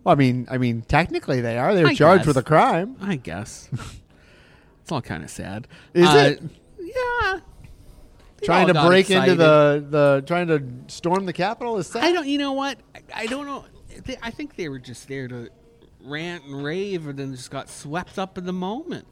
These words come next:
Speaker 1: That's
Speaker 2: You know?
Speaker 1: gonna be their defense when they
Speaker 2: That
Speaker 1: go to
Speaker 2: moment in
Speaker 1: federal
Speaker 2: time.
Speaker 1: court.
Speaker 2: Yeah, play, play temporary insanity and hope for the best.
Speaker 1: I don't think it works like that
Speaker 2: I don't either.
Speaker 1: sometimes. <laughs>
Speaker 2: 'Cause they were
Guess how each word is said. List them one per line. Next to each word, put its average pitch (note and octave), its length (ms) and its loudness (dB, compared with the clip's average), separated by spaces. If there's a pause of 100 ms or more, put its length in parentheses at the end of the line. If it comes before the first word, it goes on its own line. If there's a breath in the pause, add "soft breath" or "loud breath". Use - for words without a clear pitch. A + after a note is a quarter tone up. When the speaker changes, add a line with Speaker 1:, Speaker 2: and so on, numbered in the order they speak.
Speaker 1:
That's C3 220 2
Speaker 2:
You - 40 2
know? D#3+ 60 6
Speaker 1:
gonna D3+ 80 6
be D3+ 140 6
their D3+ 200 8
defense F#3+ 460 0
when D#3 80 0
they C#3+ 100 4
Speaker 2:
That C#3 60 0
Speaker 1:
go D#3+ 140 8
to D#3+ 60 8
Speaker 2:
moment D#3 220 6
in D#3+ 60 0
Speaker 1:
federal F#3+ 300 6
Speaker 2:
time. - 60 -6
Speaker 1:
court. G#3 320 4
Speaker 2:
Yeah, A#3 220 -8
play, E3+ 320 -4
play E3+ 440 -6
temporary E3 680 -6
insanity E3 800 -8 (520 soft breath)
and C#3 160 -10
hope F3 280 -8
for G#3 80 -18
the G3+ 100 -12
best. C#4 300 -6
Speaker 1:
I D3 60 2
don't D#3 100 4
think C#3+ 140 6
it B2+ 40 6
works B2+ 300 2
like A#2 180 -2
that A#2+ 80 0
Speaker 2:
I F3 100 2
don't C#3+ 220 2
either. C3+ 320 0
Speaker 1:
sometimes. G#3+ 680 6
<laughs> - 40 -20
Speaker 2:
'Cause F3+ 140 -6
they G3 160 -2
were D#3+ 300 -8